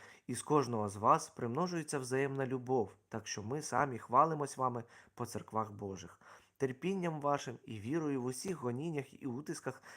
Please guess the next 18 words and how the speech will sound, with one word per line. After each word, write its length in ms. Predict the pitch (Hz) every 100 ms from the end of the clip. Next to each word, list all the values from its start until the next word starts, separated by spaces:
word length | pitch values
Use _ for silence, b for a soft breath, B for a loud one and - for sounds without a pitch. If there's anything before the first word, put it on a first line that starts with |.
| B
які 260 | 135 147 165
ви 100 | 135
терпите, 600 | - 160 180 165 - 139 B B
на 120 | 131 135
доказ 360 | 156 - 113
того, 300 | - 120 175
що 160 | 180 123
буде 360 | 117 131 131 120 B _
праведний 500 | 147 131 120 120 123
суд 260 | - 151 120
Божий, 400 | 110 98 95 - B B -
аби 260 | 120 120
ви 260 | 110 135 170
сподобалися 680 | - 120 117 127 117 110 104
Царства 380 | 117 107 - 107
Божого». 280 | 98 90 87
Так, 160 | 113
зупинюсь, 580 | 104 110 107 160 180 -